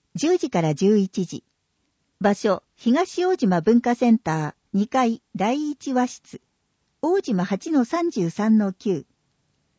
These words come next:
対象定員、幼児または小学生と保護者二十組、申し込み順。費用、無料。申し込み、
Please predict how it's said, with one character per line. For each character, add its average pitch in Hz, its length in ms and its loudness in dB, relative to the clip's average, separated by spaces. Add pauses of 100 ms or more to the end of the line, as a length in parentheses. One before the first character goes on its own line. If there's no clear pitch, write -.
(220)
対 311 180 0
象 302 280 -4
定 214 300 -2
員、 185 280 -4 (640)
幼 339 280 2
児 165 320 -8
ま 220 120 0
た 277 140 0
は 170 120 0
小 320 260 -4
学 359 220 -2
生 196 280 0
と 156 140 -2
保 196 140 -2
護 220 140 4
者 160 300 -4 (120)
二 185 120 0
十 339 160 -2 (160)
組、 156 260 -4 (180)
申 190 180 0
し - 120 -8
込 208 100 0
み 185 140 2
順。 156 340 -6 (760)
費 302 160 -4
用、 185 320 0 (120)
無 190 120 0
料。 180 400 0 (600)
申 233 160 6
し - 100 -14
込 254 140 2
み、 208 200 4